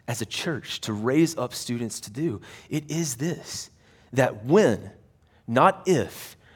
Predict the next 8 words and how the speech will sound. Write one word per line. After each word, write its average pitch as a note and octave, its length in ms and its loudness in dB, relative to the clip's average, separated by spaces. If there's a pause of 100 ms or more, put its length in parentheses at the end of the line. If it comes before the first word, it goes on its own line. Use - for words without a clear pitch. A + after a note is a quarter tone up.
(160)
but A#2 240 -6
when A2 560 -4 (380)
things C3 580 -6
go B2 200 -2
south - 680 -8 (480)
in A#2+ 160 -4
the A2 120 -2
lives A2+ 600 -6